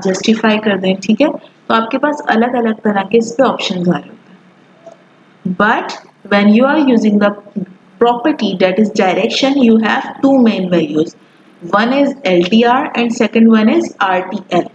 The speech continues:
आपके पास ये दो वैल्यूज हैं बस। ठीक है, या तो आप लेफ्ट साइड पे कर दोगे अपने टेक्स्ट को या फिर राइट साइड पे कर दोगे। ठीक है,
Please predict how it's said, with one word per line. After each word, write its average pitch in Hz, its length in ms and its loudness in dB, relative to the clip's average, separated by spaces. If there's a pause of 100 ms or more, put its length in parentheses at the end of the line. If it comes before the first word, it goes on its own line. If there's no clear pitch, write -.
(120)
आपके 202 200 -2
पास 247 320 0
ये 220 60 4 (160)
दो 208 120 4
वैल्यूज 156 460 0
हैं 147 80 -12
बस। - 300 -20 (480)
ठीक 196 160 -4
है, 294 100 2 (420)
या 190 140 0
तो 214 80 0
आप 214 220 0
लेफ्ट 196 220 -2
साइड 269 260 0
पे 285 80 2
कर 277 160 2
दोगे 269 200 2
अपने 277 200 0
टेक्स्ट - 380 -6
को 285 100 4
या 220 300 0
फिर 311 100 2 (500)
राइट 175 240 -2
साइड - 200 -8 (120)
पे - 60 -10
कर - 120 -8
दोगे। - 340 -20 (500)
ठीक 320 200 -2
है, 494 60 2